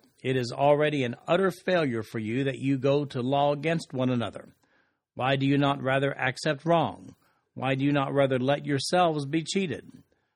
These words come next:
No, you yourselves do wrong and cheat, and you do these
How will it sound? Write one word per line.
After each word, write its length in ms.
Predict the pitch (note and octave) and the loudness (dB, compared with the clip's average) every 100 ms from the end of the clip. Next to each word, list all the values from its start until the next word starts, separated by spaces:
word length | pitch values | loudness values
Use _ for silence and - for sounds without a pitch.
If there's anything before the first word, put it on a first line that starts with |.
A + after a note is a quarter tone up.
| _ _ B2 | _ _ -6
No, 560 | A#2 C#3 E3 F#3+ G3 - - | 0 4 4 2 -4 -14 -20
you 300 | C3 D3 F3 | -2 4 4
yourselves 800 | F3 F3 - F3 C3 C3 C#3 B2+ | 4 -2 0 0 2 2 0 -2
do 200 | D3+ D3+ | 0 0
wrong 360 | C#3+ C#3+ D3+ | 2 2 2
and 120 | C3 B2+ | 0 0
cheat, 400 | - C#3 C3+ - - | 0 0 0 -8 -14
and 240 | A#2 A2+ | -8 -2
you 160 | B2 D3 | 0 0
do 240 | C3 F3 | 2 2
these 260 | F3 C3 | 2 -2